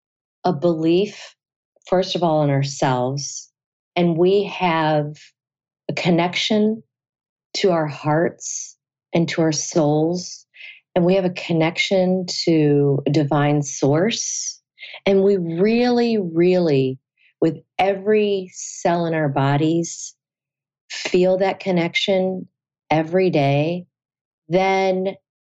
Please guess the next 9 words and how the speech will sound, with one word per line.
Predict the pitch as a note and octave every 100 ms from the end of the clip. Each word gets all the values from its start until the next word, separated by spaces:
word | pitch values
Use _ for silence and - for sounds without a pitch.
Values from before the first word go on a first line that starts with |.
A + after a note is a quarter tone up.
| _ _ _ _ _ _
anything | F#3+ A#3 B3+ B3+ G#3+ G#3
can | F#3
happen, | C#3+ E3 F#3+ - B2 B2 D3 C#3+ _ _ _
and | E3+ F3 E3+
we're | F#3 A3+
prepared | G#3+ G3+ - G3+ G#3+ G#3
for | E3+
that | D3 C3+ B2+ C#3 -
because | F3 F3+ F3+ F3 D#3+ D3+ -